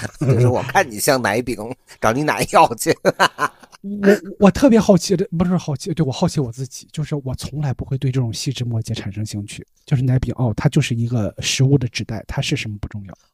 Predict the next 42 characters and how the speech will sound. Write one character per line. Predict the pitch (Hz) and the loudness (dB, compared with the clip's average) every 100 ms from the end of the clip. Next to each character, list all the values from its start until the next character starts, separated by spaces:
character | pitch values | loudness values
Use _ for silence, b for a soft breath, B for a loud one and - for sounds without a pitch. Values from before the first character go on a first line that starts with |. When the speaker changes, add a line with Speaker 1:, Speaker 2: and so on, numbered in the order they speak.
| _ | _
Speaker 1:
我， | 123 117 _ | -6 -6 _
我 | - 113 | -14 -12
真 | - 127 | -8 -4
的， | |
Speaker 2:
嗯。 | 117 | -4
Speaker 1:
我 | 92 | -4
从 | - 101 | -6 -8
小 | 131 - - | -6 -6 -6
到 | 110 | -8
大， | 95 120 | -2 -2
包 | 98 120 | -2 -4
括 | 139 | -4
我 | 101 | -8
现 | - | -6
在 | 117 104 | -8 -8
在 | 95 107 | -8 -8
录 | 110 95 | -6 -8
正 | 101 | -10
经 | 90 | -10
八 | 90 | -8
八 | 101 | -8
的 | 98 | -8
时 | - | -10
候， | 82 90 B B B | -12 -14 B B B
我 | - 104 - _ _ _ | -6 -6 -6 _ _ _
只 | - 110 92 | -2 -2 -4
关 | - 113 113 | -4 -4 -4
心 | - 95 98 | -6 -8 -8
细 | - - 95 | -6 -6 -8
枝 | 82 | -8
末 | 87 92 85 | -8 -8 -10
节， | 85 78 69 62 - | -10 -14 -14 -18 -12
然 | 98 | -10
后 | 120 | -6
老 | 107 80 | -6 -6
说 | - 113 | -8 -6
我 | 104 | -4
有 | 104 82 | -4 -6
什 | - | -8
么 | 87 | -10
陷 | - 110 82 | -8 -6 -8
阱， | - 62 | -12 -18